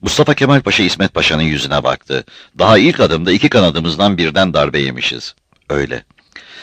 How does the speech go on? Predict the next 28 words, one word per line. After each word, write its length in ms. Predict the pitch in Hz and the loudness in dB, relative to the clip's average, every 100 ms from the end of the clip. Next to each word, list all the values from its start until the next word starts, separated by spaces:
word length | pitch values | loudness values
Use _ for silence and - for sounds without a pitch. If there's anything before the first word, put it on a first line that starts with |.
| - | -20
Sakarya'yı 560 | - - - 180 165 143 | -6 -2 4 6 6 6
aşan 420 | - - 139 143 | 4 4 2 2
birliği 360 | 104 87 104 85 | 0 2 0 2
durdururuz 500 | 92 76 80 71 67 | -2 -2 -4 -4 -2
ama 220 | 95 131 | 2 2
Mangal 420 | 85 98 104 139 | 2 2 2 4
Dağı'nın 300 | 110 82 82 | 4 2 0
elden 380 | 73 87 107 127 | 0 0 2 0
gitmesi 400 | 98 - 87 82 | -2 -6 -8 -6
güneyde 360 | 82 82 85 135 | -4 -2 0 0
savunmamızı 580 | 104 90 85 82 87 | 2 0 0 -4 -4
çok 240 | 98 117 - | -2 -2 -2
kötü 200 | 82 80 | -4 -4
etkileyecek. 680 | 73 - 71 71 65 67 - _ _ - - - - - _ | -4 -4 -4 -2 -2 -6 -10 _ _ -20 -20 -20 -20 -20 _
Fırtınanın 440 | - 120 175 175 127 | -2 2 4 6 4
cepheyi 380 | 95 - 117 | 0 0 2
allak 340 | 82 95 127 - | 4 4 0 -2
bullak 260 | 90 95 | -2 -2
ettiği 320 | 85 82 90 85 | -2 -4 0 0
anlaşılıyor 560 | 78 73 - 71 67 | 0 -4 -6 -4 -2
ama 260 | 69 117 90 | 0 0 0
bu 60 | |
savaş 360 | 127 104 104 - | -2 0 0 0
mazeret 440 | 90 90 85 92 | 0 0 0 -2
kaldırmaz 540 | - 80 78 78 78 - | 0 -2 0 -4 -4 -4
tabii. 280 | 67 58 64 | -8 -8 -4
Soruşturma 560 | 110 110 - 104 95 | 0 0 0 -2 0
açtırdım." 520 | 76 - 76 62 64 | 0 -2 -6 -8 -10